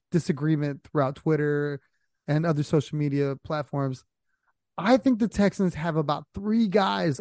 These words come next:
on their board that they'd be ecstatic if they took. I think if they got Bryce Young, they'd be ecstatic. If they got C J Stroud, they'd be ecstatic. If they got Will Anderson to lead this defense, you know,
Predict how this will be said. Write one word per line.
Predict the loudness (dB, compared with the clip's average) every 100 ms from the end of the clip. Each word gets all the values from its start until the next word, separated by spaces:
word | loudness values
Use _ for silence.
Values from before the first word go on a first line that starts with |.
| -4
on | 0
their | 2 2
board | 4 4 4 -2 _ _
that | -6 -2
they'd | 0
be | 2 0
ecstatic | 0 -4 -6 -4 -2 -4 -6
if | -4
they | -4
took. | -2 -6 -8 _ _ _ _ _ _
I | 0
think | 4 4
if | 4 4
they | 6
got | 6 4 2
Bryce | 0 0
Young, | 0 -2 -4 -12 _
they'd | -2 2
be | 2
ecstatic. | 0 -4 -10 -10 -20 _ _ _ _ -4
If | -2
they | 2 4
got | 4 4
C | 2
J | 2 2
Stroud, | 0 -2 -4 -6 _ _
they'd | 0 2
be | 2
ecstatic. | 0 -2 -4 -4 -12 _ _ _ _
If | -6 0
they | 4 4
got | 4 0
Will | 0 0 2
Anderson | 2 2 -2 -4 -6 -10 _ _ _ _
to | 2
lead | 2 4 4 4
this | 6 4
defense, | 4 -2 0 -2 -4 -8 -20 _ _ _ _ 0
you | 4
know, | 6 6 2